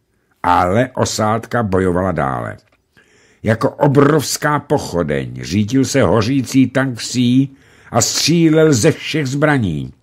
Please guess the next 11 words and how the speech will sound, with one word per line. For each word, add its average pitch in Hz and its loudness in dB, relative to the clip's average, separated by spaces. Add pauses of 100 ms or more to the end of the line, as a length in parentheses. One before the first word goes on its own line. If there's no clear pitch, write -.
(600)
Kličkoval 104 2
před 113 0
nepřítelem, 80 -4 (240)
pronásledoval 98 0 (200)
a 107 2
drtil 139 2
pásy 143 -2
prchající 135 -2
německé 131 0
vojáky. 85 0 (220)
Gvozděv 90 -2